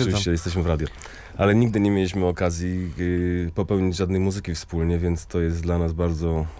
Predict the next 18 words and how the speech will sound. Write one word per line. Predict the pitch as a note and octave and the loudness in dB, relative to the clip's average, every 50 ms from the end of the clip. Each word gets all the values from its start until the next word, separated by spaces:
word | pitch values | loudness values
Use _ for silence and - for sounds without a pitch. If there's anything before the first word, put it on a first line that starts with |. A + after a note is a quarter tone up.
| - F2 | -6 -4
bardzo | F2+ E2 D2+ F2 | -4 -2 -2 -2
duże | E2 E2+ F2 E2+ | -2 0 0 0
wyzwanie | D#2 E2 E2 E2 E2+ E2+ E2+ F2 A1+ | -2 -2 -2 0 0 2 2 2 0
i | B1+ | -2
ciekawa | - - E2+ - F2+ E2 E2 E2+ | -2 -4 -4 -2 -2 0 0 0
rzecz, | E2+ F2+ F2 E2+ | 0 0 -2 -2
bo | D#2 E2 D#2+ D#2+ D#2+ | -2 -2 -2 -2 -2
f-, | - - - - - - - | -4 -6 -12 -18 -18 -20 -14
fajnie | - - F#2+ E2+ D#2+ D#2+ | -6 -2 0 0 2 2
nam | D#2 D#2 | 2 0
się | - - D#2 | 0 -2 -4
ze | D2+ D2+ | -4 -4
sobą | - E2+ D#2+ D#2+ | -2 -2 -2 -2
współpracuje, | - - E2 D#2 D#2+ D#2+ D#2 - - E2+ D#2+ | -2 -4 -8 -6 -4 -4 -4 -2 0 0 0
bo | D2 D#2+ | 0 0
mieliśmy | D#2+ D#2 D2+ C#2+ - D#2+ D2+ | 0 0 0 0 0 -2 -2
już | D2 D2 - - | -2 -2 -6 -8
okazję | D#2 D#2+ - E2 E2 D#2+ D#2+ E2 D#2+ D#2 | -10 -6 -2 0 0 0 0 0 0 0